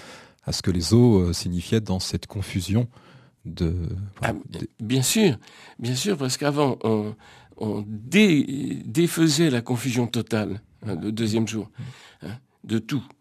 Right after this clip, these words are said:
Speaker 2: parce que tout est noyé dans l'eau, c'est-à-dire dans le non-ordre.
Speaker 1: Mmh.
Speaker 2: Bon, c'est, c'est la confusion complète. Mais le corps humain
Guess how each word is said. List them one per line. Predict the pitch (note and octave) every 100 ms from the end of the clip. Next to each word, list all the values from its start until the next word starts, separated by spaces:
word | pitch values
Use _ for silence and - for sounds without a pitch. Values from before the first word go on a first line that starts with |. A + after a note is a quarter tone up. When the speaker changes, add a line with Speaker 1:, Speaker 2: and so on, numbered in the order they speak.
| -
Speaker 2:
parce | -
que | -
tout | G2+ - C3+
est | -
noyé | A#2 A#2 C#3
dans | C3
l'eau, | D#3+ G3+ - -
c'est-à-dire | - B2+ D#3 F3
dans | C#3+ C#3
le | B2+
non-ordre. | A#2 G2+ F#2 B2 -
Speaker 1:
Mmh. | B2
Speaker 2:
Bon, | B2 G#2 _ _
c'est, | G2
c'est | F#2 A2+
la | G2 E2+ - - -
confusion | C3+ C3 C3+ C#3+
complète. | D3 B2 A2 G#2+ - - -
Mais | C3+ D3+ G#2+ - -
le | D3+ E3+
corps | G3 E3
humain | D#3+ C#3 B2+